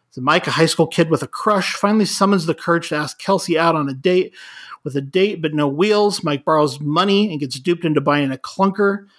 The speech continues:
Although many a first date goes awry, Mike swiftly descends into a surreal misadventure that finds him inexplicably targeted by a pair of cops, a criminal gang,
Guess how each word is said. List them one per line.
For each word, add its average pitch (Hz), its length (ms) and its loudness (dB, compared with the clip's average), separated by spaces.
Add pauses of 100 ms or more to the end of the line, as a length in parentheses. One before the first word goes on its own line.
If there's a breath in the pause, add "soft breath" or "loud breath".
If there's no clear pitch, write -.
(200 soft breath)
Although 156 600 2 (120)
many 185 460 0
a 170 60 2
first 196 320 -2
date 190 400 0
goes 165 240 0
awry, 147 560 0
Mike 165 260 0
swiftly 190 400 0
descends 175 520 0
into 156 200 -2
a 147 60 0
surreal 180 460 0
misadventure 170 640 0
that 139 160 -4
finds 165 260 -2
him 160 120 -4
inexplicably 202 880 0
targeted 180 580 0
by 143 120 0
a 131 80 -2
pair 196 240 -4
of 208 120 -4
cops, - 420 -2
a - 80 -14
criminal 202 380 2
gang, 151 400 -2